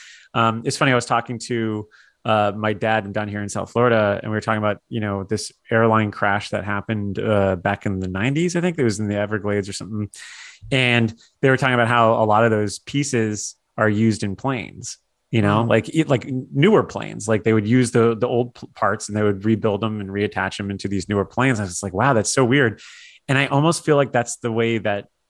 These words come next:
Speaker 1: King approaches his own writing, is that he's like a sponge. He, I mean, he admits as much in one of the interviews that we're gonna be going over. And I think this is one of three, if not four, pivotal moments in his career,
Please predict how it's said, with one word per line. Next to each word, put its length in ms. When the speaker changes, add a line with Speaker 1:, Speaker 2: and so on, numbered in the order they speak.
Speaker 1:
King 320
approaches 460
his 180
own 140
writing, 420
is 140
that 140
he's 380
like 140
a 60
sponge. 480
He, 200
I 20
mean, 120
he 80
admits 420
as 80
much 240
in 80
one 140
of 80
the 120
interviews 440
that 100
we're 60
gonna 140
be 100
going 180
over. 380
And 440
I 80
think 220
this 160
is 480
one 320
of 100
three, 680
if 240
not 180
four, 300
pivotal 400
moments 500
in 160
his 380
career, 640